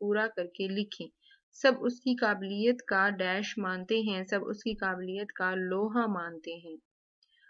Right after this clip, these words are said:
नालायक बेटे ने बुरी हरकत से माँ बाप की आबरू पर पानी फेर दिया। हम तो अपने काबिल एहतराम उसातिज़ा और बुजुर्गों की राह में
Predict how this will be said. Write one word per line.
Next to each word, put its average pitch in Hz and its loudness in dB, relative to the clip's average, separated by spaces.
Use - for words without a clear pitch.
नालायक 208 6
बेटे 208 4
ने 196 0
बुरी 240 6
हरकत 214 4
से 185 -2
माँ 185 2
बाप 196 2
की - -4
आबरू 233 4
पर 180 0
पानी 233 8
फेर 170 -6
दिया। 170 -10
हम 254 4
तो 254 8
अपने 240 6
काबिल 214 6
एहतराम 202 2
उसातिज़ा 185 -2
और 220 2
बुजुर्गों 208 4
की 220 0
राह 196 2
में 202 2